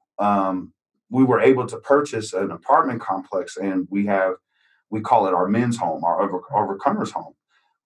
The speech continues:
Um, well, in order for me to put families back together, Peyton,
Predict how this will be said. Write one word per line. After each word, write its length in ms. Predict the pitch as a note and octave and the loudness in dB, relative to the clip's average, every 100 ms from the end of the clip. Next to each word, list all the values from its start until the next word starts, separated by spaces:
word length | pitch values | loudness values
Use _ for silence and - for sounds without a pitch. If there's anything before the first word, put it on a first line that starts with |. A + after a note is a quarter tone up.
| - | 0
Um, 460 | A#2+ A2+ G#2 G2+ - | 2 2 2 -2 0
well, 320 | A#2+ A2+ G2+ | 2 4 2
in 100 | A#2 | -2
order 300 | A#2+ D3 D3+ | 2 4 4
for 180 | - C3+ | 4 4
me 140 | C#3 C3+ | 6 4
to 80 | |
put 320 | - - - - | 4 4 4 4
families 360 | D3 C4 - | 4 4 4
back 260 | - G2+ - | 2 -2 -4
together, 380 | - F#2+ F2 F2+ | -4 -2 -2 -4
Peyton, 320 | A2+ A2+ G2+ | -4 -2 -4